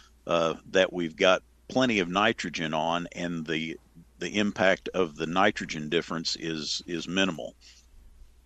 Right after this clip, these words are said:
So it's got more to do with the other cover crop in-, interactions and probably moisture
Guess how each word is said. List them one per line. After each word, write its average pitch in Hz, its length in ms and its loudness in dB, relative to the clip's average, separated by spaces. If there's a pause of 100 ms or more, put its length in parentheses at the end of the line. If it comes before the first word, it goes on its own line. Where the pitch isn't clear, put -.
(120)
So 78 220 -2
it's - 140 -4
got 90 220 4
more 92 200 0
to 85 80 -2
do 90 200 0
with - 180 0
the 87 140 -2
other 95 220 6
cover 107 320 4
crop 92 380 6
in-, 98 160 2
interactions 90 920 0
and 80 240 -10
probably 87 460 2
moisture 90 680 0